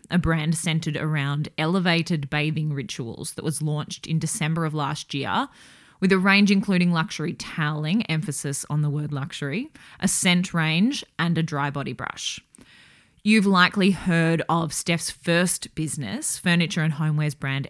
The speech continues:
N Gold, which began as an Instagram account selling vintage furniture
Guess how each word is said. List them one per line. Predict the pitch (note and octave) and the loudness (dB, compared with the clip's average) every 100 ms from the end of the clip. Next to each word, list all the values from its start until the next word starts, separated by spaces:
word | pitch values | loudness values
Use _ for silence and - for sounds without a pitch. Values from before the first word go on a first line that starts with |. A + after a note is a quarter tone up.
| - | -4
N | D#3 | -2
Gold, | D3+ C#3+ - G3 A3 - - - _ - | -2 -4 -8 -8 -10 -14 -20 -20 _ -2
which | F#3+ G3 | 0 2
began | F3+ - F#3+ F#3+ A#3+ D4+ D#4+ | 0 2 4 6 6 2 0
as | B3 | 2
an | A3 G#3 | 2 4
Instagram | F#3+ G#3 F#3+ F#3 F3 | 2 0 0 0 0
account | E3+ E3+ E3+ - | -2 -2 -2 -2
selling | - - E3+ E3+ E3 E3 | -4 0 0 2 2 0
vintage | - E3 E3 D3+ | 0 0 0 -2
furniture | - D#3 D#3+ C#3 D3 | -4 -2 -2 -2 -2